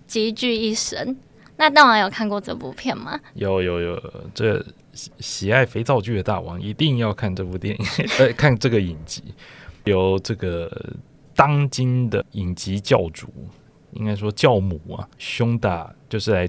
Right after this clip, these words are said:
Speaker 2: 他就是，他就是做过，呃，之前有做过实习医生葛雷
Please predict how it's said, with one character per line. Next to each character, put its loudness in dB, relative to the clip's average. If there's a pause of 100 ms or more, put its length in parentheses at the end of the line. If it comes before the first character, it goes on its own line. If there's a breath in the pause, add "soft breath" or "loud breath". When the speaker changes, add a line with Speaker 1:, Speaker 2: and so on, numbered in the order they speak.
(160)
Speaker 2:
他 -4
就 -2
是， 0
他 -2
就 -4
是 -2
做 0
过， 0 (440 loud breath)
呃， -6
之 -8
前 -2
有 0
做 -2
过 0
实 -4
习 -2
医 -2
生 0
葛 -6
雷 -12